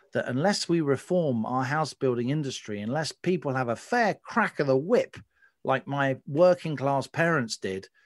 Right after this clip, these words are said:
to better themselves, to work hard, to save, to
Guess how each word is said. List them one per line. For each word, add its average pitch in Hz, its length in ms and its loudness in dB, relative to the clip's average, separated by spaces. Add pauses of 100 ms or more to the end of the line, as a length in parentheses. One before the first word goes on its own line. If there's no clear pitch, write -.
(240)
to - 100 -6
better 175 360 2
themselves, 147 680 2
to - 180 -12 (380)
work 208 340 4
hard, 147 420 0
to - 120 -14
save, 170 720 2
to 104 240 -10